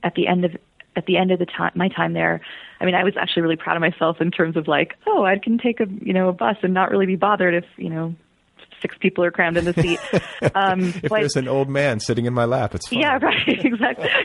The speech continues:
Speaker 1: I was on a train once when someone handed me their baby, and I, like, held their baby for, like, three hours, and I thought, "Oh, okay." And,
Speaker 2: Wow.
Speaker 1: um, it was just, yeah, so I think I definitely, and when I came back to Wyoming after, after India,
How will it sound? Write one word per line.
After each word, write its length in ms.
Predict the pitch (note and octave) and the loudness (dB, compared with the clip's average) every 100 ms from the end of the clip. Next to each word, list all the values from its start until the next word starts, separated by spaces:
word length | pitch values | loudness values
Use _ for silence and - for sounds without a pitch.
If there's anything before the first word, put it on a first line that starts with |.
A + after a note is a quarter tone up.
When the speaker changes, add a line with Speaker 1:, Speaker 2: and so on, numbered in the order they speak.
| C#4+ | 0
Speaker 1:
I 100 | B3+ | 0
was 140 | A#3+ - | 2 0
on 80 | E4 | -2
a 40 | |
train 340 | - - C#4 D4+ | 0 0 2 2
once 180 | F#3+ G3 | 0 0
when 140 | F#3 | -2
someone 200 | A3 F#3+ | 0 0
handed 260 | G#3+ G#3 G3 | 0 0 0
me 80 | G3 | 2
their 140 | E3+ | 0
baby, 380 | E3 E3 F#3 D#3 | 2 0 2 0
and 100 | E3+ | 2
I, 60 | E3+ | 2
like, 160 | F3 | 0
held 260 | F3+ F#3 F3+ | 0 -2 0
their 80 | E3+ | 0
baby 300 | F3 F3 E3+ | 0 0 -2
for, 120 | F#3 | 0
like, 200 | F3 - - | 0 -2 -2
three 180 | E3+ | 0
hours, 320 | F#3 E3 E3 E3+ | 2 2 2 2
and 80 | |
I 80 | E3+ | -2
thought, 240 | F#3+ F3 - | 0 -2 0
"Oh, 260 | - G#3 G3+ - | 0 0 -2 -4
okay." 400 | F4 C#4 B3+ D#4+ C4+ | -2 0 -2 0 -2
And, 200 | G3 - - - | -2 -4 -10 -6
Speaker 2:
Wow. 380 | B2 B2+ G3 | -4 0 2
Speaker 1:
um, 320 | F#3+ F#3 F#3 G#3 _ - | 2 2 0 -6 _ -6
it 100 | F3+ | 0
was 200 | F#3 G3 E3 | 2 0 0
just, 220 | F3+ F3 _ _ _ - | -2 -2 _ _ _ -4
yeah, 320 | A3 D4 C#4+ - | 0 2 0 0
so 80 | C4 | 0
I 100 | A3+ | 2
think 260 | B3+ B3 - - - - | 2 0 -2 -12 -12 -4
I 120 | G3 | 0
definitely, 480 | G3 G3 G#3+ G3 F3+ | 0 2 2 2 2
and 80 | G#3 | 2
when 100 | B3 | 2
I 40 | |
came 240 | - D4+ | 0 0
back 320 | A#3 G#3 A#3 - | 0 0 -2 -2
to 100 | F#3+ | -2
Wyoming 420 | E3 E3 D#3 - | 0 -2 -4 -2
after, 560 | D3 E3 - B3+ C4 B3+ - - - _ _ - _ _ | -4 -4 -2 -2 -2 -6 -18 -20 -20 _ _ -20 _ _
after 360 | F#3+ F#3 - F3 | -2 0 -2 -2
India, 440 | F3 E3 D#3+ D#3+ | 0 0 2 0